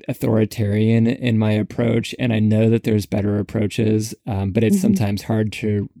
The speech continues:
Speaker 1: in the moment, remember what those are and reflect on, on what they are and, and implement them. And so that's where,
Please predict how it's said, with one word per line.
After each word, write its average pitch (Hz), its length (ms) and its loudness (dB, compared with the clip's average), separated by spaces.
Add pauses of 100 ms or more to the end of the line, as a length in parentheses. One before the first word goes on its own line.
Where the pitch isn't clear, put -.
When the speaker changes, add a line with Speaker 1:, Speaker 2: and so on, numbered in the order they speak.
Speaker 1:
in 131 200 2
the 113 60 4
moment, 107 380 2
remember 104 320 0
what 101 200 -2
those 104 220 0
are 101 220 0
and 98 100 0
reflect 101 380 -6
on, 117 240 -6
on 104 220 -2
what 98 100 -4
they 101 160 -2
are 98 240 -2
and, 104 160 -2
and 117 160 -2
implement 110 460 -2
them. 131 280 0 (720)
And 120 160 4
so 113 640 2
that's 127 320 2
where, 113 360 2